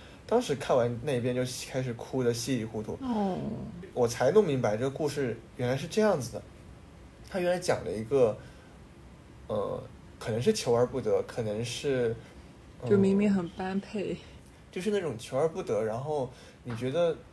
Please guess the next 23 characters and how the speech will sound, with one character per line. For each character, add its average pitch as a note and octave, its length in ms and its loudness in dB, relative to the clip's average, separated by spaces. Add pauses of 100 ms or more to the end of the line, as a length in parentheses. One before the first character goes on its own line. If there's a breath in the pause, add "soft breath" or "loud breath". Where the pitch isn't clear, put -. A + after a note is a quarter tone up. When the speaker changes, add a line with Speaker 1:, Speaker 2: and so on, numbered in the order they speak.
(120)
Speaker 1:
很 D3 180 -2
好 G#3 140 2
的 C3 80 4
两 A#2 100 -2
个 G#2+ 80 -4
东 A#2+ 180 -4
西 B2+ 200 -8
应 C3+ 120 -6
该 D3 280 0 (280 loud breath)
一 G3 120 -6
直 - 120 -6
放 D#3 160 -2
在 D#3 120 2
一 E3+ 100 -4
起 - 220 -10
的 G#2+ 240 -8 (840)
两 G#2 160 -2
个 D#3 100 4
人、 B2+ 220 2
两 C#3+ 160 -2
个 B2 60 -4
事 G3+ 220 -4
物， B2+ 260 -2